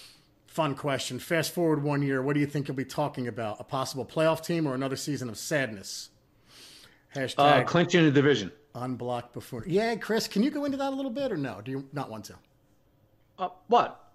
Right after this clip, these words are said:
Speaker 2: Go into what?
Speaker 1: You texted me a couple, about a
Speaker 2: Oh, yeah.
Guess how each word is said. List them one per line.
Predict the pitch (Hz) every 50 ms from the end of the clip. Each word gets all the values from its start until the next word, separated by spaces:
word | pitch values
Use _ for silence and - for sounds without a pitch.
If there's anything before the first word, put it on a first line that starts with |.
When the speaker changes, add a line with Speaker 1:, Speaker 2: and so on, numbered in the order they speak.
| _ -
Speaker 2:
Go | 170 170
into | 170 - 196
what? | 220 160 - - _ _ -
Speaker 1:
You | 123 113
texted | - 165 170 - - 131
me | 123 110 107
a | 101 - -
couple, | - 147 - 127 113 - _ _ -
about | 127 120 117
a | 110 110 - _ _ _ -
Speaker 2:
Oh, | 180 226 214 - - - - - -
yeah. | 151 202